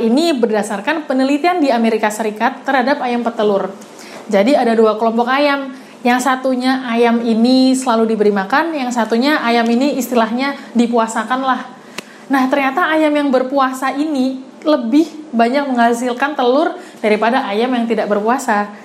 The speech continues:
Hikmah puasa bagi kesehatan tubuh yang nomor tiga adalah mencerdaskan otak.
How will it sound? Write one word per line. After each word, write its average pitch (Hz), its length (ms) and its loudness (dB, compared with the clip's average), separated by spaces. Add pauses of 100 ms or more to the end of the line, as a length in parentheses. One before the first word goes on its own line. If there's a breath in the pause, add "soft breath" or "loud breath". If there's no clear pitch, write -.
(440 loud breath)
Hikmah 339 560 0
puasa 349 400 2
bagi 247 240 -2
kesehatan 240 400 -2
tubuh 254 500 0
yang 226 220 0
nomor 226 240 2
tiga 240 420 -2
adalah 202 540 -2
mencerdaskan 220 760 0
otak. 190 400 -4